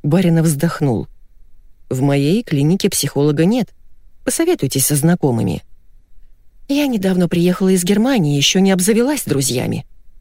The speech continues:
отрапортовала я. «Загляните в интернет. Лучше сарафанного радио ничего нет», дал совет Яков. Я ощутила себя Наполеоном, который напрасно ждал на Поклонной горе делегацию москвичей с ключами от города.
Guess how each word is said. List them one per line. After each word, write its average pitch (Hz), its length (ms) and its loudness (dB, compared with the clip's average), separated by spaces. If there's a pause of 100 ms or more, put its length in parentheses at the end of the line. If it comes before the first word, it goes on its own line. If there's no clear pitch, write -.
(100)
отрапортовала 147 720 0
я. 123 280 -2 (840)
«Загляните 165 520 0
в 294 40 2
интернет. 269 480 0 (500)
Лучше 196 320 0
сарафанного 151 600 0
радио 160 360 2
ничего 151 420 2
нет», 202 340 0 (500)
дал 139 240 0
совет 139 380 0
Яков. 131 440 -4 (1120)
Я 277 220 0
ощутила 208 460 0
себя 160 280 2
Наполеоном, 156 680 0
который 190 320 2
напрасно 214 600 0
ждал 196 280 2
на 185 100 2
Поклонной 170 520 2
горе 165 280 2
делегацию 180 560 2
москвичей 190 540 0
с - 80 -4
ключами 147 440 0
от 160 120 2
города. 123 440 0